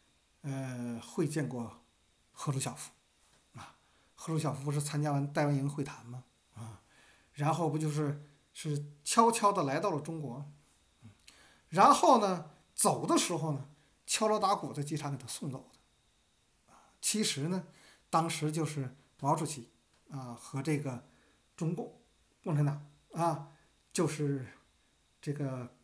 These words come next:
给美国人摆了一个阵法。嗯，赫鲁晓夫来的时候呢，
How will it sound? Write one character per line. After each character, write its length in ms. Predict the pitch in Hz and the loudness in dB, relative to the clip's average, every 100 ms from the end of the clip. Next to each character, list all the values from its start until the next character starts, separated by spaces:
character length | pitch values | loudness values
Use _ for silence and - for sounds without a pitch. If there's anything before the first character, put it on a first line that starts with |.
| _ | _
给 200 | 151 151 | 0 0
美 220 | 165 131 | 0 -2
国 180 | - 214 | 8 10
人 240 | 208 - - _ _ _ | 10 4 -12 _ _ _
摆 220 | 131 117 117 | -8 -8 -2
了 60 | |
一 100 | 143 | -2
个 100 | 156 | -2
阵 300 | 151 240 143 | 0 2 2
法。 160 | - - - _ _ _ _ _ _ _ | -4 -18 -20 _ _ _ _ _ _ _
嗯， 180 | 131 113 - - - - - - - - _ _ _ _ _ _ _ | -12 -12 -14 -18 -20 -20 -20 -20 -20 -20 _ _ _ _ _ _ _
赫 160 | - 320 | 2 8
鲁 60 | 349 | 10
晓 100 | 190 | 10
夫 120 | 262 | 8
来 200 | 175 208 | 8 6
的 100 | 311 | 4
时 160 | - | 0
候 120 | 165 165 | -2 -4
呢， 180 | 160 | -8